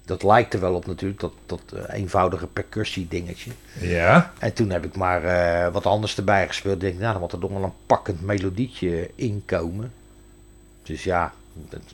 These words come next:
Speaker 1: speelde ik een paar noten. Ik denk, "Nou, dat is misschien wel leuk." Ja, dus op een gegeven moment heb je dat in elkaar zitten als demo. En dan, eh, dan gaat, eh, dan speel ik het altijd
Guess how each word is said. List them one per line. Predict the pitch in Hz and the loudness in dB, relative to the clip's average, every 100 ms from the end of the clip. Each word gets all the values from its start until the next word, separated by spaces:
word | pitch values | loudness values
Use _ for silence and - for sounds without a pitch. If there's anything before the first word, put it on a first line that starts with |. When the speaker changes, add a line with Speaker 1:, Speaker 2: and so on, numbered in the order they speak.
| - | -16
Speaker 1:
speelde | - - 78 80 | -8 -4 -4 -6
ik | 85 | -10
een | |
paar | - 80 | -8 -6
noten. | 85 85 80 | -2 -2 -4
Ik | 85 | -8
denk, | 90 | -6
"Nou, | 98 104 | -6 -6
dat | 101 | -8
is | |
misschien | 98 - 101 | -10 -8 -6
wel | 90 92 | -4 -2
leuk." | 82 - - - - - | -4 -6 -18 -16 -14 -4
Ja, | 95 98 92 | 2 6 6
dus | 110 - | 4 0
op | - | 0
een | |
gegeven | - 131 113 | 6 6 6
moment | 120 | 2
heb | 123 120 | 4 6
je | |
dat | 123 120 | 4 2
in | 120 | 0
elkaar | 117 - 143 131 | 0 4 4 4
zitten | 107 110 110 | 2 2 2
als | 110 - | 2 8
demo. | 131 135 104 104 123 - - - - - - | 8 8 6 4 4 -6 -20 -20 -20 -20 -10
En | 98 | -4
dan, | 101 101 104 | -2 -2 -2
eh, | 101 95 104 | 0 0 0
dan | 107 | -2
gaat, | 104 101 | -4 -4
eh, | 104 107 98 | -4 -4 -2
dan | 92 101 101 | -4 -4 -4
speel | - 107 | 0 2
ik | 95 | 2
het | - | 0
altijd | 101 92 95 | -2 0 -4